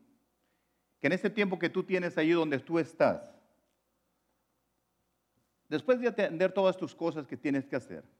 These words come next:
que tengas tiempo para escuchar a Dios. Tiempo para hablar, para conocerle, para leer su palabra. Y tal vez tú estás enojado y tienes preguntas.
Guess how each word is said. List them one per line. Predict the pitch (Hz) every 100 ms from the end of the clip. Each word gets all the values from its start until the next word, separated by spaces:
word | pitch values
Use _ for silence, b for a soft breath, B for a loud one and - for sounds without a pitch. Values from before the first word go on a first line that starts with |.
| _ _ _ _ _ _ _
que | -
tengas | 131 131 127 123
tiempo | - 131 123 98 92 92 _ _ _ _ -
para | 95
escuchar | 95 - 92 92 98
a |
Dios. | 92 87 76 _ _ _ _ _ _ _ _ _ _ _
Tiempo | 143 139 151
para | 123 101
hablar, | 95 107 123 131 127
para | 110
conocerle, | 107 95 - 113 123 123 120
para | 117 104
leer | 101 110
su | 110
palabra. | 92 85 92 110 123 127 131 139 _ _ _ _ _ _ _ _ _ _ _ _ _ _ -
Y | 175
tal | 180
vez | 196 208
tú |
estás | 220 226 220
enojado | 214 214 240 226 104 85 - _ -
y | 180
tienes | 220 233
preguntas. | 233 202 190 247 226 151 95